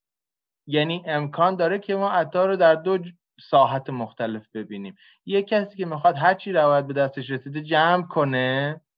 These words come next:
که از بین نره، دوم، کسی که حالا اون بخشی از این روایت رو که به درد بخور می‌دونه،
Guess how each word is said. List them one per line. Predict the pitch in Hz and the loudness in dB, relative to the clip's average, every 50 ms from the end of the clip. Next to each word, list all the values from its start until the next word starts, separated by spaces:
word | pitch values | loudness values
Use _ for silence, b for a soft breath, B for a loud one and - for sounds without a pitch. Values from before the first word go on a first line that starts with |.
| _ _ _ _ _ | _ _ _ _ _
که | - 160 165 | -4 2 2
از | 143 131 131 127 123 | 4 4 2 0 0
بین | 139 147 160 175 175 | 0 0 0 0 0
نره، | 160 143 135 123 123 123 123 123 127 127 131 139 151 160 _ _ _ _ _ _ _ _ - 143 | 0 0 0 2 2 2 2 2 2 2 0 -2 -4 -8 _ _ _ _ _ _ _ _ -8 0
دوم، | 143 190 214 220 214 220 240 247 240 | 2 4 4 4 4 2 0 0 0
کسی | - 254 247 240 - 262 | 0 -2 -2 -2 -2 -6
که | 220 262 226 | -2 -2 -2
حالا | 175 - 190 202 214 226 247 247 233 208 202 208 202 B B B B B | -2 0 0 2 4 6 8 8 10 10 8 6 4 B B B B B
اون | - 220 240 254 240 | -2 -2 0 2 2
بخشی | 254 240 240 - - 254 | 2 2 2 0 0 2
از | 220 196 185 | 4 4 4
این | 185 190 185 | 2 0 4
روایت | 185 175 170 170 170 170 175 175 175 175 175 | 6 6 6 6 4 2 2 2 2 0 0
رو | 180 175 | -6 -6
که | 175 180 165 | -4 -4 -6
به | 165 165 | -4 0
درد | 165 170 165 160 165 160 170 | 4 6 6 6 6 2 -2
بخور | 160 147 - 170 165 | -6 -2 0 -2 -2
می‌دونه، | 160 165 165 160 156 170 170 175 196 226 240 226 208 202 | -2 -4 -8 -8 -6 -6 -4 -2 0 2 2 2 0 0